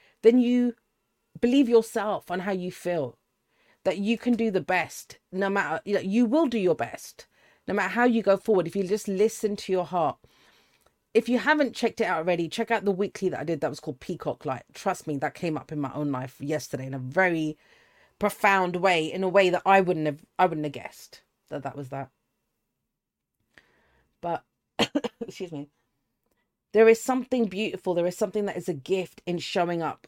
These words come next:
from a place of what you believe in or what you conform to and speaking that truth.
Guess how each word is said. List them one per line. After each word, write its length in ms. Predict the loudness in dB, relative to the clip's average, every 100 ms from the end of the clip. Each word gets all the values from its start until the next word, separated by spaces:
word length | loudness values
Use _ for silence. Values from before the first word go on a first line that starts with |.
| _
from 220 | 0 2 0
a 40 |
place 380 | -2 -4 -4 -6
of 160 | -6
what 140 | -4 -6
you 240 | -6 -6
believe 400 | -2 0 0 0
in 260 | 0 0 -2 _ _
or 100 | -4
what 140 | -4
you 180 | -4 -6
conform 440 | -6 -8 -2 -2 -2
to 300 | -4 -4 -6 _ _ _
and 160 | -6 -6
speaking 440 | -6 -6 -6 -6
that 160 | -8 -8
truth. 360 | -10 -12 -14